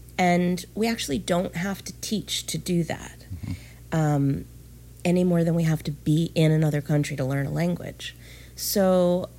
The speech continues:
Speaker 1: I did feel like it was possible. So I, I put out a call, like, if I were gonna do this, who would be interested? And I got a pretty overwhelming response, which is something I wanna talk about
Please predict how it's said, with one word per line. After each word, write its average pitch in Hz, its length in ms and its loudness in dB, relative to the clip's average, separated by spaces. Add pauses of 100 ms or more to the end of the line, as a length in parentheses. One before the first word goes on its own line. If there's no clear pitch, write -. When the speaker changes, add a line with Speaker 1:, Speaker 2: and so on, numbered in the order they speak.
(240)
Speaker 1:
I 175 480 2
did 185 280 -2
feel 170 320 -2
like 156 360 0
it - 60 -8
was 160 120 -4
possible. 175 400 -2
So 160 180 -2
I, 147 240 0 (400)
I 185 60 -2
put 226 180 -2
out 226 140 2
a 208 40 -4
call, 165 300 0
like, 156 160 0
if 160 120 -6
I 156 80 0
were 156 140 0
gonna 170 220 2
do 160 180 0
this, 151 340 -2
who - 140 -2
would 160 140 0
be - 100 -6
interested? 147 500 -2
And 143 180 -2
I - 120 -6
got 156 160 -2
a 147 60 -2
pretty 214 420 -4
overwhelming 139 800 0 (340)
response, 156 800 -4
which 165 300 -4
is 165 80 -4
something 165 300 0
I 151 160 -4 (140)
wanna 156 200 -2
talk - 240 -10
about 156 260 -6